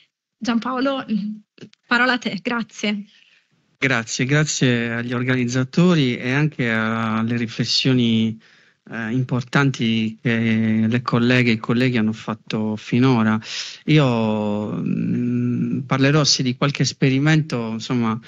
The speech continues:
Speaker 2: andrò più terra a terra, diciamo così, andrò più su, su, su questioni che vanno,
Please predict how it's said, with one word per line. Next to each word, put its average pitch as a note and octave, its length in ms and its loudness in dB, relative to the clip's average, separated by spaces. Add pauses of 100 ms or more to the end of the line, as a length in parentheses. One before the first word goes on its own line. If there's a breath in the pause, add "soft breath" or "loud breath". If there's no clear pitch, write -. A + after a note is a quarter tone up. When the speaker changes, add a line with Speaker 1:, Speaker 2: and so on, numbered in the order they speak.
(180 loud breath)
Speaker 2:
andrò D#3 300 4
più E3 220 2
terra C#3 260 0
a B2+ 60 -6
terra, G#2+ 420 -4
diciamo G#2+ 400 -4
così, A2+ 240 -6
andrò B2+ 300 0
più C3 200 -4
su, A#2 460 -4 (420 loud breath)
su, A#2 840 -4
su - 220 -10
questioni C3+ 500 2
che A#2+ 140 -2
vanno, A#2 600 2